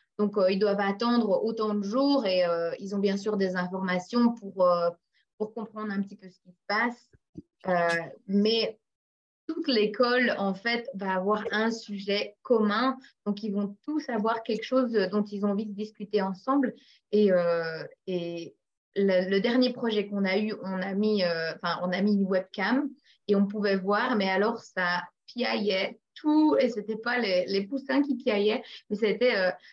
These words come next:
les conversations qu'on avait autour de ça. C'est comme si, euh, tout le monde était, euh, enfin, je sais pas, tout, tout, tout le monde, tout le monde était surexcité,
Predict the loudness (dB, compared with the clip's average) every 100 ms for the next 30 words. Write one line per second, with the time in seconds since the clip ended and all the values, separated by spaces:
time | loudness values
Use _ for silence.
0 | 0 0 0 0 2 2 0 0 0 2
1 | 2 4 2 2 0 -2 -4 -4 -4 -6
2 | -2 0 2 2 0 -2 0 2 0 0
3 | -6 -20 -8 -8 -2 0 2 2 2 2
4 | 2 4 4 4 2 4 2 2 -4 _
5 | _ _ _ -10 -6 -2 0 0 -2 -6
6 | -12 -12 0 2 4 0 -4 -2 2 2
7 | 0 -6 -8 -2 0 0 0 2 2 4
8 | 2 2